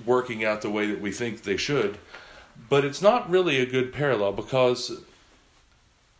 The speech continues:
how many of us have really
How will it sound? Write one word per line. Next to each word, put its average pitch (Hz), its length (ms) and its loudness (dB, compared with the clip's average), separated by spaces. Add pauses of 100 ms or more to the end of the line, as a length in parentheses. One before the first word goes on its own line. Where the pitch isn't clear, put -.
(1200)
how 160 160 0
many 240 240 -2
of 156 140 0
us 113 180 0
have 90 260 -4
really 95 680 -2